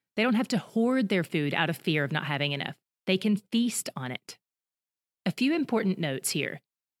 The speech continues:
There are lots of reasons to believe the angel God described here is a reference to himself. God even says,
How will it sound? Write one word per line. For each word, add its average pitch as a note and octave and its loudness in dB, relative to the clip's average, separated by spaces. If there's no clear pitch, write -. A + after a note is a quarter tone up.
There G#3+ 2
are C4+ 4
lots F#3+ 2
of G#3 0
reasons F#3 2
to F#3 -2
believe E3 0
the D#3 -2
angel F3 2
God G3 2
described G3 0
here G3+ 2
is D#3+ 0
a F3 2
reference D#3+ 0
to E3 -2
himself. D3+ -2
God F3+ 4
even F#3 2
says, E3 0